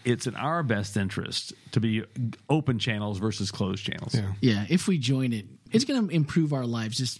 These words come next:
Speaker 2: Exactly.
Speaker 1: He wants us to be Galilee, not the Dead Sea.
Speaker 3: Yeah.
Speaker 1: Galilee
Speaker 2: Right.
Speaker 1: takes wa-, takes water in,
Speaker 2: In
Speaker 1: lets
Speaker 2: and
Speaker 1: water
Speaker 2: lets
Speaker 1: out.
Speaker 2: water out.
Speaker 1: The Dead Sea just absorbs it all.
Speaker 3: <laughs> Just absorbs it all.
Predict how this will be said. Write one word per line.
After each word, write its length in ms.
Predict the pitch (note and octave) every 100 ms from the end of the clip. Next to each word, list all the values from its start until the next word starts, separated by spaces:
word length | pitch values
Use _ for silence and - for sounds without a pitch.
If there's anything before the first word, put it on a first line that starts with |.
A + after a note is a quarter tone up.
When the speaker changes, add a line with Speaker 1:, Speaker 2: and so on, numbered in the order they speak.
| A#2+
Speaker 2:
Exactly. 460 | C#3+ G2+ G#2 F#2 -
Speaker 1:
He 60 | F3
wants 220 | A3+ G3+
us 120 | G3
to 60 | D#3
be 120 | D#3
Galilee, 520 | B2+ C3+ C3+ C3 C3
not 180 | B2 A#2
the 60 | A2
Dead 260 | G#2+ G2+
Sea. 300 | G2 G2 F2+ - -
Speaker 3:
Yeah. 240 | A2+ G2
Speaker 1:
Galilee 360 | F#2+ C3 C3 C3+
Speaker 2:
Right. 120 | B2+ B2
Speaker 1:
takes 120 | -
wa-, 200 | A#2+ A#2 -
takes 220 | D3 C#3+
water 300 | B2+ B2+ B2+
in, 80 | B2+
Speaker 2:
In 40 |
Speaker 1:
lets 100 | C3 B2+
Speaker 2:
and 80 |
Speaker 1:
water 160 | B2 B2
Speaker 2:
lets 140 | A#2
Speaker 1:
out. 100 | B2 A2
Speaker 2:
water 180 | G#2+
out. 220 | F#2+ B2+ -
Speaker 1:
The 100 | A#2
Dead 240 | C3+ C#3
Sea 140 | D3
just 260 | B2 B2 -
absorbs 420 | C3 G#2+ A#2 G2
it 80 | G2+
all. 140 | F#2
Speaker 3:
<laughs> 80 | D3+
Just 280 | E3 D3 C#3+
absorbs 400 | F#3+ - D3+ G3+
it 100 | C3
all. 220 | F#3+ A2+